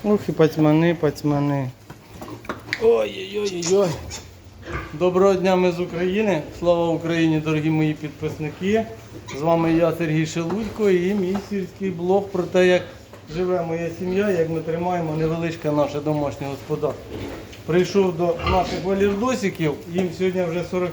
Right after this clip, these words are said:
сім днів. Треба було цю процедуру зробити на сорок п'ятий день, або день туди, день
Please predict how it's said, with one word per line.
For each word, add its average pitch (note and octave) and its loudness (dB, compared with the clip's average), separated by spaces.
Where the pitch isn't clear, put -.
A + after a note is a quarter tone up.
сім F#3+ 2
днів. A#3 2
Треба F3+ 2
було F3 -4
цю F3+ -8
процедуру F3+ 0
зробити F3+ 2
на E3+ 2
сорок F#3 0
п'ятий G#3 0
день, F#3 2
або A#3 0
день G3+ 4
туди, G3+ -2
день G3 2